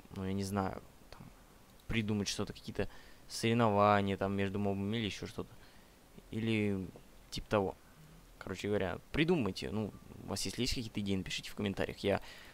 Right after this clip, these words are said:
э, обязательно прочитаю, потому что у меня очень мало подписчиков еще для того, чтобы,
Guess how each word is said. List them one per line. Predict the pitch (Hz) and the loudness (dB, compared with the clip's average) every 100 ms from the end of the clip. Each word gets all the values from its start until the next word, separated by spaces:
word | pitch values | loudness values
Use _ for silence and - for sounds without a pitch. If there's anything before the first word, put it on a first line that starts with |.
| - - | -16 -10
э, | - | -6
обязательно | 57 98 98 92 | -4 0 0 -2
прочитаю, | - - - 139 120 - - - | -2 -2 2 2 2 -4 -14 -16
потому | - 92 98 | -8 -6 -4
что | - | -4
у | 101 | -2
меня | 101 | 0
очень | - 104 - | 0 -2 0
мало | 104 101 | 0 0
подписчиков | 98 185 - - | -2 0 0 0
еще | - | -4
для | 101 92 | -4 -2
того, | 98 | -2
чтобы, | 98 98 95 | 0 -2 -4